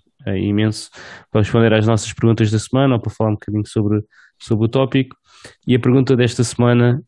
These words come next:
e tendo em conta que muita gente da comunidade, ah,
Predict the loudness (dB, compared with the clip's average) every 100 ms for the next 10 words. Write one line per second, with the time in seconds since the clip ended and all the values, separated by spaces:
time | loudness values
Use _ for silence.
0 | -2 2 2 2 2 2 2 0 0 -2
1 | 2 2 4 4 2 2 0 0 0 -2
2 | -2 0 2 2 0 -4 _ _ _ -20
3 | _ _ -4 0 2 2 2 0 -2